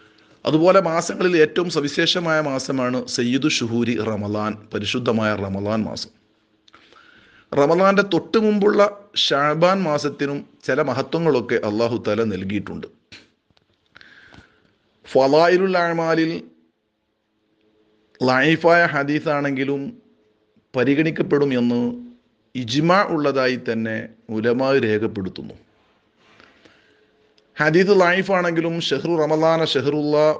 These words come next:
വ ഷഹ്റു ഷഅബാന ഷഹ്രി" എന്നു പറഞ്ഞ ഹദീസ്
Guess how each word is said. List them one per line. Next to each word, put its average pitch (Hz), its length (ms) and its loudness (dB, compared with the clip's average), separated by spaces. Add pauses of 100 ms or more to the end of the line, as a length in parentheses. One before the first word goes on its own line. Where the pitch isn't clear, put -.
വ 143 60 0
ഷഹ്റു 143 720 2
ഷഅബാന 131 640 2
ഷഹ്രി" 135 840 0
എന്നു 117 240 -2
പറഞ്ഞ 131 340 0
ഹദീസ് 98 460 -6